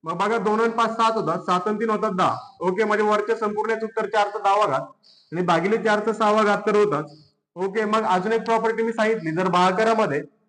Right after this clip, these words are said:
सारखा बेस म्हणजे सारखा पाय असलेल्या संख्या असल्या आणि पॉवर जर वेगळे असले, घातांक जर वेगळे असले, तर बघा त्यांची वजाबाकी होते. मग या दोन्ही चार मधला एक उचलूया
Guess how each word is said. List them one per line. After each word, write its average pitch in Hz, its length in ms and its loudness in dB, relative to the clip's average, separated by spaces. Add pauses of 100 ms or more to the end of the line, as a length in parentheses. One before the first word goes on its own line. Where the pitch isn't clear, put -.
(560)
सारखा 202 320 0
बेस 214 260 2
म्हणजे 196 200 -2
सारखा 202 320 0
पाय 214 220 2
असलेल्या 220 300 0
संख्या 220 260 -2
असल्या 175 240 -2 (400)
आणि 175 200 0
पॉवर 208 360 4
जर 233 160 4
वेगळे 220 220 4
असले, 226 280 0
घातांक 165 400 0
जर 220 200 2
वेगळे 220 240 2
असले, 220 220 -2
तर 220 100 -2
बघा 220 180 0
त्यांची 220 280 -2
वजाबाकी 220 440 0
होते. 131 180 -6 (440)
मग 180 160 -4
या 214 100 2
दोन्ही 208 340 0
चार 226 240 2
मधला 220 260 0
एक 226 180 0
उचलूया 208 360 0